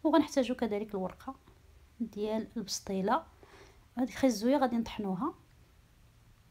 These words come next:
خصها تجي رقيقه ولا حكايه بديك الحكاكه رقيقه، والبصله كذلك.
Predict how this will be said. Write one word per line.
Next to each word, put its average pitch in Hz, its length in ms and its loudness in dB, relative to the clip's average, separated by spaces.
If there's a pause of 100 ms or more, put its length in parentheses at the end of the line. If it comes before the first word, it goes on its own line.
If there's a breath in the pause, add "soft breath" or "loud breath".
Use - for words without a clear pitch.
(320)
خصها - 280 -6
تجي 190 200 -2
رقيقه 254 600 0
ولا 220 140 -2
حكايه - 300 -6
بديك 185 240 -8
الحكاكه 190 440 -8
رقيقه، 233 600 -4 (840 soft breath)
والبصله 233 460 0
كذلك. 196 720 -4